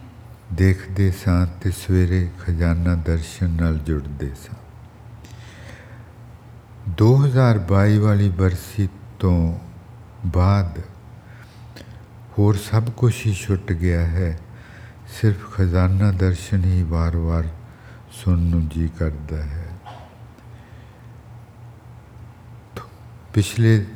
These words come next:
ਥੋੜ੍ਹੇ ਜਿਹੇ ਦਿਨਾਂ ਵਿੱਚ ਖਜ਼ਾਨਾ ਦਰਸ਼ਨ ਨਹੀਂ ਆਇਆ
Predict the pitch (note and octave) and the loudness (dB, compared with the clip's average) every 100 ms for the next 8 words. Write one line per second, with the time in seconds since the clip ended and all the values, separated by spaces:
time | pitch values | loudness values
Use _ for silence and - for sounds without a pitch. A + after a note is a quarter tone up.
0 | - - A2 G#2+ A2 F#2+ G#2 F2+ F#2 F#2+ | -16 -6 0 4 4 4 2 2 2 4
1 | F#2+ F#2+ F#2 - F#2+ F2+ F2+ F2+ F#2 F2 | 4 2 -2 -4 0 2 2 2 0 2
2 | F#2 F2+ - G2+ F2 E2+ G2 G2+ F2 E2+ | 0 0 -2 -2 0 2 4 4 2 2
3 | E2+ D#2+ | 0 -2